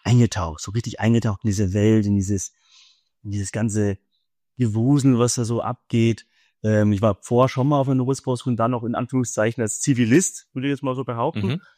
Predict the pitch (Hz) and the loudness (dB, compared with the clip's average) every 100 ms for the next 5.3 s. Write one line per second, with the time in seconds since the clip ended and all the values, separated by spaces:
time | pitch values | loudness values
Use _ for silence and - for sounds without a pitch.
0 | _ _ 113 110 135 127 110 127 127 135 | _ _ -8 0 4 4 2 0 0 -2
1 | - 156 117 113 113 107 - _ - 147 | -4 -4 -2 0 0 -2 -6 _ -2 -2
2 | - 147 143 143 120 127 - 143 135 123 | -2 -2 -2 0 -4 -6 -4 -2 -2 -4
3 | _ _ _ _ _ - 117 - 123 160 | _ _ _ _ _ -8 -6 -6 -2 4
4 | 214 - 110 104 90 98 92 - 123 113 | 4 4 -4 -4 -4 -8 -8 -8 -6 -6
5 | 113 113 | -6 -8